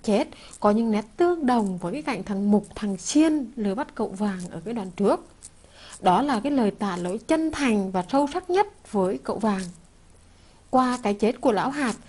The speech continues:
nhà văn Nam Cao muốn tố cáo mạnh mẽ cái xã hội phong kiến đã đẩy con người đến bước đường cùng. Vừa muốn thể hiện niềm tin vào người nông dân, là dù có chết thì họ vẫn luôn giữ được bản chất lương thiện,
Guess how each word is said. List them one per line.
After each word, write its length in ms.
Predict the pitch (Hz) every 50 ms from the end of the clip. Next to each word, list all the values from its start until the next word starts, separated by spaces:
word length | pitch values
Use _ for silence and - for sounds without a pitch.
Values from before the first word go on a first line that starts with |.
| - - - -
nhà 180 | 240 254 240
văn 200 | 226 269 294 302
Nam 140 | 311 311 320
Cao 320 | 320 - 320 330 330 330 320
muốn 180 | 285 226 240 - -
tố 320 | - 233 208 214 240 294 311 -
cáo 260 | 320 294 240 233 294
mạnh 300 | 339 349 311 233 214 208
mẽ 300 | 202 190 185 196 247 339 - - - - - -
cái 100 | - 370
xã 180 | 381 - 285 277
hội 280 | 320 330 311 254 202 202
phong 200 | - 302 311 302
kiến 380 | 302 - 247 220 208 262 339 381 - - - - - -
đã 100 | - 302
đẩy 180 | 339 381 320 -
con 280 | - - 339 349 320 294
người 320 | 277 269 254 247 233 220
đến 260 | 196 196 202 254 254
bước 180 | 240 240 247 -
đường 180 | 277 247 214
cùng. 360 | 208 240 233 220 202 180 180 180 - - - - - - - - - -
Vừa 180 | 233 247 240 226
muốn 280 | 196 190 190 208 277
thể 160 | - 370 311
hiện 240 | 240 214 208 196 214
niềm 180 | 220 226 208 196
tin 480 | 202 - - 320 330 339 320 320 311
vào 140 | 277 262 220
người 180 | 208 202 190 190
nông 180 | 208 233 254
dân, 380 | 247 - 277 285 285 277 254 - - - - - - - -
là 80 | 247
dù 240 | 247 226 247 269 247
có 140 | 233 233 226
chết 360 | 233 - - 269 269 370 440 - - - - - -
thì 120 | - 302 294
họ 240 | 262 277 277 226
vẫn 140 | 208 214 247
luôn 200 | 302 339 359 339
giữ 300 | 330 - 262 233 233 311
được 160 | 349 359 320
bản 220 | - 233 214 180 208
chất 240 | - 339 339 - 320
lương 220 | 285 285 285 269
thiện, 260 | 262 277 254 202 190